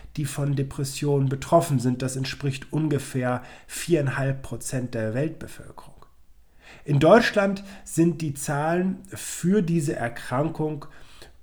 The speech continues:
überdurchschnittlich hoch. Es sind etwa vier Komma eins Millionen Menschen, die davon betroffen sind. Das entspricht dann etwa gut fünf Prozent der Bevölkerung.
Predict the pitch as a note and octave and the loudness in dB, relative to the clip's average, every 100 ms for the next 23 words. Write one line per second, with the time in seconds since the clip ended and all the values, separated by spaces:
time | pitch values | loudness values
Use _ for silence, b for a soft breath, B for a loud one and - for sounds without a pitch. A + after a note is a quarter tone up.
0 | - F3+ D#3 C3 C3+ - C3 - - - | 2 4 4 2 0 -2 -6 -8 -8 -6
1 | C3+ - - - - - - B2+ D#3+ - | -8 -8 -14 -16 -14 -14 -8 -2 0 0
2 | C#3+ - C#3 C3 - - G3 F#3 - C#3+ | -4 -4 -6 -4 -8 -6 -4 -4 -4 -4
3 | B2+ - C3+ D3 - C#3 A#2 A2 A2 G#2+ | -4 -4 -4 -4 -4 -2 -2 -2 -2 -2
4 | A#2+ C#3 - D#3+ E3 B B B C#3+ C3 | -2 -2 -4 -4 -8 B B B -4 -2
5 | B2 C#3 C3+ C3 - B2+ C#3 C3+ C#3 C3+ | -2 -2 -2 -4 -6 -4 -2 -2 -4 -4
6 | C#3 - - C#3+ - - b b b C3+ | -6 -6 -2 -2 -4 -12 b b b -6
7 | C3+ C3+ - C3+ B2 B2 - F3 F#3 F3+ | -4 -6 -6 -6 -6 -8 -4 2 2 0
8 | - - - D3+ C#3+ - - A#2 - A#2+ | -10 -14 -6 -2 -2 -6 -10 -10 -8 -6
9 | A2+ A2+ - b b b b b - B2+ | -4 -6 -12 b b b b b -10 -4
10 | A2+ A2+ A2 G2 - - - | -4 -4 -6 -8 -10 -18 -20